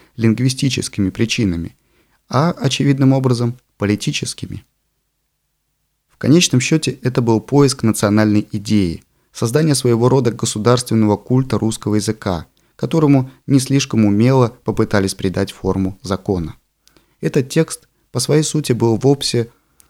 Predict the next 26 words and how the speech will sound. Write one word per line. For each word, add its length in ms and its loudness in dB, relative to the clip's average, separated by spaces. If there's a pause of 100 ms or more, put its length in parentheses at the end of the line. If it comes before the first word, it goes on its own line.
(140)
даже 340 0
не 140 4
законом, 680 0
а 160 0
особого 380 2
рода 220 2
патриотическим 880 -2
высказыванием 840 -2
о 100 -4
русском 320 -4
языке, 460 -2 (580)
содержащим 600 0
с 100 -2
одной 180 0
стороны 320 0
его 320 0
восхваление, 840 0 (340)
декларативная 640 0
часть, 320 -8 (420)
с 60 -16
другой 260 0
стороны 460 2 (120)
не 120 0
вполне 420 2
ясную 460 0
угрозу, 640 -2